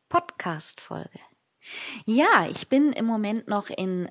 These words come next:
Sankt Peter-Ording im wunderschönen Yoga-Hotel Das Kubatski. Vielleicht warst du auch schon mal hier, vielleicht warst du sogar mit mir schon einmal hier. Und ich freue mich sehr, dass ich wieder wirklich live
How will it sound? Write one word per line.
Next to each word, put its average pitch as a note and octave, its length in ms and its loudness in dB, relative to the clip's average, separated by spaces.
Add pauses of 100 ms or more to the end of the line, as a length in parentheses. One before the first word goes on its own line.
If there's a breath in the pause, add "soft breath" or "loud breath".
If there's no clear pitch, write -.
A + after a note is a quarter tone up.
Sankt F#3 540 0
Peter-Ording F#3+ 840 -2
im F3 240 -2
wunderschönen F#3 720 -2
Yoga-Hotel F3+ 1040 -2 (180)
Das - 380 -6
Kubatski. F3 680 -4 (480 loud breath)
Vielleicht A3 380 2
warst - 260 0
du - 140 -2
auch A3 240 0
schon A#3+ 200 -2
mal F3 180 0
hier, G#3 480 -2 (100)
vielleicht G3 380 -2
warst F3+ 240 -4
du F#3+ 60 -10
sogar F3+ 280 -4
mit E3+ 260 -8
mir A3 520 0
schon - 260 -6
einmal - 320 -12
hier. E3+ 460 -12 (580 loud breath)
Und A#3 180 0
ich A#3+ 160 -4
freue B3 220 4
mich B3 300 -2
sehr, C4+ 360 2
dass A#3+ 200 -4
ich A3+ 180 -10
wieder G3+ 400 -4 (300 loud breath)
wirklich G3 440 -6 (160)
live G3+ 920 -2